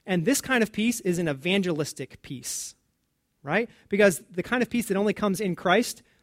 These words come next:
the world will notice it. And they'll say, "You know what? Your response to life circumstances, when I would be worrying and I, I mean, my guts would be wrenched, I would, I, I would have an ulcer at this point,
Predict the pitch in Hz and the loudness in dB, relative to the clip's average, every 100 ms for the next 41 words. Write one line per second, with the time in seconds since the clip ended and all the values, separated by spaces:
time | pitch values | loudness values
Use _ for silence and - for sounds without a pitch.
0 | - 196 175 247 202 208 190 160 147 - | 0 2 6 4 6 4 4 2 -2 -6
1 | 120 _ - _ _ _ - 190 202 220 | -12 _ -20 _ _ _ -2 2 4 2
2 | - 220 196 190 202 220 277 302 294 285 | 2 2 2 2 -2 -4 -2 0 0 -2
3 | _ _ _ _ _ - 165 294 311 - | _ _ _ _ _ -8 -2 0 0 0
4 | - 214 254 - 190 214 - 214 233 - | 0 0 0 -2 2 0 0 -4 -4 -4
5 | 233 240 269 262 190 185 180 233 254 180 | -4 -4 -4 -6 -4 -2 0 0 0 -4
6 | 196 170 185 220 240 240 170 156 185 - | -4 0 0 0 0 -2 -2 0 0 -2
7 | _ _ - 175 175 165 160 - 175 165 | _ _ -8 -4 -2 -2 -6 -12 -8 -6
8 | 208 160 180 - 202 190 190 160 143 139 | -6 -8 -20 -4 -4 -2 -6 -4 -4 -2
9 | 175 208 - 156 151 - _ 147 - _ | -2 -2 -2 -2 -2 -4 _ -20 -20 _
10 | - 180 185 156 156 180 - 214 208 220 | -2 0 0 -4 -2 -2 -2 -4 -2 -6
11 | 226 233 247 | -2 0 0